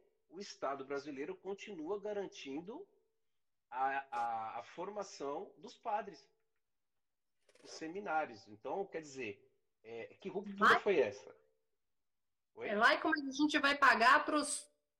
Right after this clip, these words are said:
Speaker 2: pros clérigos estudarem?
Speaker 1: Então, isso,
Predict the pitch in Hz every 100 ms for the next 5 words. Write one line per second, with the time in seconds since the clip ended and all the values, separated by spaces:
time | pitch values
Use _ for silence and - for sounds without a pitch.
0 | _ _ - 220 - 254 294 240 240 226
1 | - 196 269 370 214 180 - _ _ _
2 | _ _ _ _ 147 170 - 175 196 175
3 | 110 - 156 202